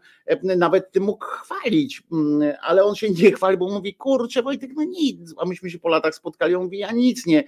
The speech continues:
e, nie, e, nie współpracowałem, nie miałem kontaktów żadnych tam z, e, z jakąś organizacją, jakąkolwiek organizacją", tyle że, em, tyle że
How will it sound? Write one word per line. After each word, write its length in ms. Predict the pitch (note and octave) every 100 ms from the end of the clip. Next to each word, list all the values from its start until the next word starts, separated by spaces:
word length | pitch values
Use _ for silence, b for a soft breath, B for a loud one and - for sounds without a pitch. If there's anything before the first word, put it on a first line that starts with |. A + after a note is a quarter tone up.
| B B B
e, 120 | D#3 D3+
nie, 300 | D#3+ D#3 D3+
e, 320 | D#3 D3 D3
nie 240 | D3 D3
współpracowałem, 540 | C#3 - C#3 C#3+ F#3 F#3+
nie 100 | D#3
miałem 180 | D#3 D3+
kontaktów 720 | D#3+ C#3 - E3 - D#3 C3+
żadnych 380 | C#3+ C3 C3+ -
tam 240 | C#3 C#3
z, 280 | A#2+ B2 C3
e, 120 | B2+ C#3 B2 B2+
z 260 | A#2+ A#2+ A#2+
jakąś 380 | C3 - A#2+ C3
organizacją, 640 | A#2 B2+ A2 C3+ D3+ D3
jakąkolwiek 680 | C#3 D3 - F#3 F#3+ C3 -
organizacją", 180 | G#2 A#2 A2 B2 - G#3+ B B B -
tyle 360 | D#4 D#4+ C4+
że, 300 | F#3+ F3 F#3 - b b b
em, 480 | D#3 D#3 E3+ E3 D#3+ D#3 -
tyle 340 | F3+ E3+ D#3
że 360 | A#2 C#3+ C#3+